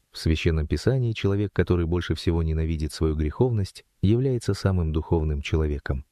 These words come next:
Понимаете ли вы это? Духовность не просто говорить: «Вау, это здорово, больше никакого греха». Послушайте, Павел говорит:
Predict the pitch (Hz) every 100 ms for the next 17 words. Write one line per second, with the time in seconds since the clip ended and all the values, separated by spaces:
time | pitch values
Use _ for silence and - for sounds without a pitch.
0 | _ - 95 85 80 131 151 - 131 131
1 | 127 82 - 71 - _ - 87 87 101
2 | 90 85 - 82 - 135 - 82 80 82
3 | 78 - _ - 80 104 101 73 - -
4 | 104 107 104 101 127 76 67 67 _ 87
5 | 101 - 90 87 87 - 101 95 95 95
6 | - 78 - _ _ - 127 127 107 71
7 | - 65 - _ - 85 80 78 78 80
8 | 117 -